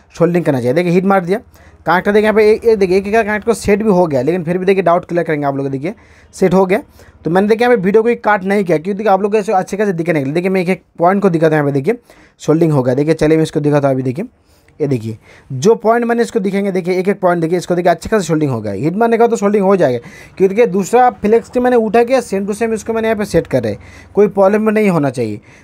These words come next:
यहाँ पे देखिए गाइस, इसको एक बार देखिए, इसको अभी मैं आयरन से सोल्डिंग भी कर लेंगे, क्योंकि कभी कभी डाउट भी हो सकता है,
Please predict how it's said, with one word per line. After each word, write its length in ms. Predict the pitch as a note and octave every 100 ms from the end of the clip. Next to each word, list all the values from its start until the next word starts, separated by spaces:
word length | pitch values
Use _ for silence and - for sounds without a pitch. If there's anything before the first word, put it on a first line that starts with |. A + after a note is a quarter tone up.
| -
यहाँ 160 | F3
पे 80 | G#3+
देखिए 220 | A#3 A#3+
गाइस, 220 | A3 G3+ G#3+
इसको 200 | G#3+ A#3+
एक 180 | A#3
बार 100 | G3+
देखिए, 300 | G#3+ G#3 A3+ B3
इसको 240 | A3+ - A3+
अभी 120 | A#3
मैं 140 | B3 - -
आयरन 260 | G3+ A3+ A#3+
से 120 | C#4+
सोल्डिंग 360 | - G3 A3
भी 60 | A3
कर 140 | E3
लेंगे, 200 | C#3+ B2+
क्योंकि 240 | C3+ G3 A3
कभी 200 | G3+ G3+
कभी 100 | G#3
डाउट 200 | E3+ F3
भी 100 | F3
हो 100 | F3
सकता 300 | F3 F#3+
है, 60 | -